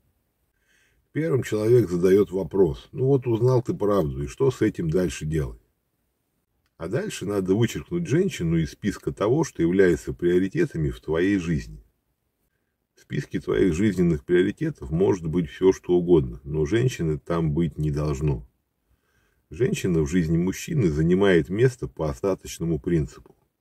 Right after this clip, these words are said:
Если ты хочешь завести женщину, то ты её заводишь. Если не хочешь,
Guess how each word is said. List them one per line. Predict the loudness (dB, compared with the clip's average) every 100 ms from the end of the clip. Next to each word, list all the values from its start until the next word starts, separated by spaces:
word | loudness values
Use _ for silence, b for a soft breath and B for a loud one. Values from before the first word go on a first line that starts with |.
| _ _ _ _ _ _ _ _ _ _ _ _ _
Если | -6 -6 -6
ты | -8
хочешь | -4 0 0 0 0
завести | -2 -2 -4 -2
женщину, | 0 0 -2 -12 -16 -10
то | -10
ты | -4
её | 2 4 4
заводишь. | 4 2 0 -4 -10 -20 _ _ _ _ _
Если | -4 -4 -2 0
не | 0
хочешь, | -2 -6 -6 -10 -14